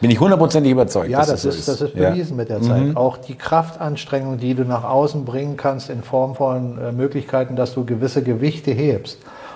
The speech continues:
Speaker 2: Umso klarer dein Fokus darauf liegt,
Speaker 1: Mhm.
Speaker 2: umso mehr Gewicht kannst du heben. Das hat natürlich auch alles seine Grenzen im physischen Sinne. Das heißt nicht, dass wenn ich an meine Muskeln denke, jetzt
Speaker 1: Das
Speaker 2: auch
Speaker 1: Haus
Speaker 2: von,
Speaker 1: hochhebst,
Speaker 2: von
Speaker 1: ja.
Speaker 2: Kilo hebe.
Speaker 1: Mhm.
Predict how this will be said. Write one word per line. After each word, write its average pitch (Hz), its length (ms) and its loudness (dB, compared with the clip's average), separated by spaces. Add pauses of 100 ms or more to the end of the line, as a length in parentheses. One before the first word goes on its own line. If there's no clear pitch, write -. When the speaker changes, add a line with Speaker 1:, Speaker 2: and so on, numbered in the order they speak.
(140)
Speaker 2:
Umso 127 300 4
klarer 170 480 6
dein 143 240 4
Fokus 180 720 0 (140)
darauf 120 440 2
liegt, 120 120 2
Speaker 1:
Mhm. 113 480 4 (440)
Speaker 2:
umso 127 320 2
mehr 143 280 4
Gewicht 156 420 0
kannst 143 300 -4
du 135 60 0
heben. 143 340 2
Das 110 140 -4
hat 127 140 -2
natürlich 131 340 -2
auch 143 200 0
alles 127 280 -2
seine 120 220 -4
Grenzen 147 480 -2
im 107 100 -4
physischen 117 460 -2
Sinne. 120 340 -2 (1120)
Das - 120 -2
heißt 127 200 4
nicht, 147 120 0
dass 131 120 2
wenn 135 100 0
ich 123 120 -2
an 120 80 -2
meine 123 200 0
Muskeln 127 420 -2
denke, 127 240 -2
jetzt - 460 -4
Speaker 1:
Das 104 160 -2
Speaker 2:
auch 123 80 6
Speaker 1:
Haus 147 140 6
Speaker 2:
von, 123 100 6
Speaker 1:
hochhebst, 98 420 4
Speaker 2:
von 131 80 0
Speaker 1:
ja. 85 160 4
Speaker 2:
Kilo 202 200 6
hebe. 113 240 2
Speaker 1:
Mhm. 143 340 2